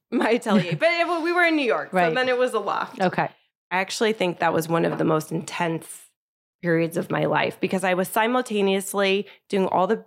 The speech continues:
Speaker 1: promotion work for Target, which was exciting but really time consuming. I was in the C F D A Vogue Fashion Fund, which was also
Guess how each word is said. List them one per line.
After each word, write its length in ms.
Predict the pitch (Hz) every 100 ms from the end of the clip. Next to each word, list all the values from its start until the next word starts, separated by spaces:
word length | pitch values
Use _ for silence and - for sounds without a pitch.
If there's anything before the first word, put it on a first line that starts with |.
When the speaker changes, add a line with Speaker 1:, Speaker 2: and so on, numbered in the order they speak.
| _
Speaker 1:
promotion 640 | - 220 185 175 - 180 -
work 220 | 165 165
for 80 | 160
Target, 500 | 156 175 165 160 170
which 180 | - -
was 340 | 165 165 147 - _ _ -
exciting 480 | 214 220 240 208
but 160 | 185 165
really 260 | 170 180 180
time 280 | - 160 156
consuming. 640 | 156 147 156 156 170 247 _ _ _ _ -
I 140 | 190
was 240 | 185 185 -
in 180 | 190
the 100 | 185
C 220 | 165 - 185
F 140 | 185
D 100 | 185
A 100 | 170
Vogue 220 | 165 170
Fashion 420 | - 156 156 - 156
Fund, 460 | - 165 220 269 - _ _ _ -
which 160 | 190
was 160 | 180 180
also 560 | 170 165 185 170 170